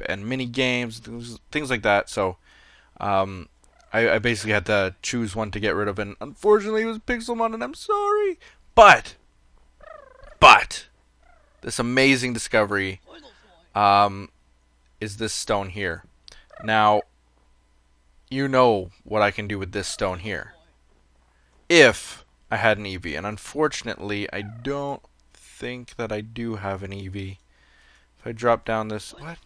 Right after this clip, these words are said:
Can't put it on the snow? If I drop down this and I look here, I don't have an Eevee. Oh! I do! Do I have another one? By chance?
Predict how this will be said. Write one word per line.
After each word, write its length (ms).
Can't 160
put 140
it 80
on 100
the 60
snow? 320
If 100
I 80
drop 300
down 240
this 340
and 100
I 60
look 260
here, 540
I 80
don't 380
have 180
an 60
Eevee. 360
Oh! 300
I 160
do! 400
Do 100
I 40
have 120
another 240
one? 280
By 140
chance? 680